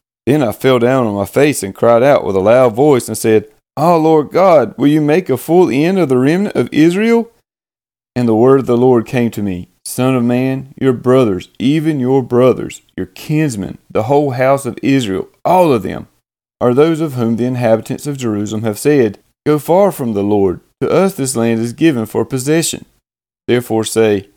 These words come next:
'Thus says the Lord God, though I remove them far off among the nations, and though I scatter them among the countries, yet I have been a sanctuary to them for a while in the countries where they have gone.' Therefore say, 'Thus says the Lord God,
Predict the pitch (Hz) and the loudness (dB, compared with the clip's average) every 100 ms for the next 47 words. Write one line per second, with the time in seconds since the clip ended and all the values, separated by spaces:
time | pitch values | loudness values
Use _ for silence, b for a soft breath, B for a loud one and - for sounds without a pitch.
0 | _ - 135 147 131 127 120 120 120 113 | _ 0 0 0 -2 -2 0 2 0 2
1 | 110 113 95 82 _ _ - 127 135 143 | 2 2 2 -4 _ _ -2 2 4 4
2 | 127 113 120 151 147 160 165 156 139 127 | 2 0 0 0 0 -2 -2 -2 0 2
3 | 120 147 156 104 117 135 131 107 110 131 | 4 2 0 -4 -2 -2 -2 -2 0 0
4 | 151 175 175 - _ - 110 123 127 139 | -2 -6 -8 -12 _ -10 -2 2 2 0
5 | - 120 127 156 147 151 147 113 127 143 | -2 0 2 2 0 -2 -2 -2 0 -2
6 | 107 - 135 160 190 196 - _ _ _ | -4 -4 -4 -4 -4 -4 -8 _ _ _
7 | _ 127 131 - 123 175 135 123 117 113 | _ 0 2 2 0 0 -2 -2 -4 -2
8 | - 156 202 - 110 107 117 104 107 107 | -2 -2 -2 -2 0 0 -2 -4 -2 -4
9 | - 107 104 104 104 113 120 120 120 - | -2 0 2 4 4 4 2 -2 -8 -4
10 | 165 190 123 110 113 113 101 107 120 131 | -4 -4 -4 -2 2 2 2 0 -2 0
11 | 160 151 98 98 _ _ _ - 127 135 | 0 0 -2 -8 _ _ _ -2 0 0
12 | 113 110 - 113 107 101 101 _ _ - | 0 -2 0 0 2 0 -4 _ _ -2
13 | 165 160 127 120 123 107 98 92 113 131 | -2 0 -2 -2 0 0 0 0 2 4
14 | 107 92 | 4 0